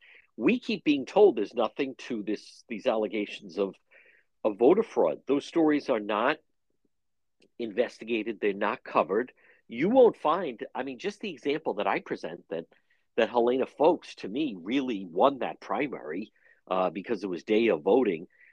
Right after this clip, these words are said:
There's no in-depth about ballot harvesting. There's no in-depth of how we're an outlier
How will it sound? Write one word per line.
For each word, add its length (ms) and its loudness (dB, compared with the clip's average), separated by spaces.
There's 320 4
no 400 4
in-depth 720 -6
about 600 -6
ballot 320 -2
harvesting. 640 -8
There's 180 -10
no 180 2
in-depth 380 -2
of 100 -4
how 200 0
we're 400 2
an 120 -8
outlier 600 0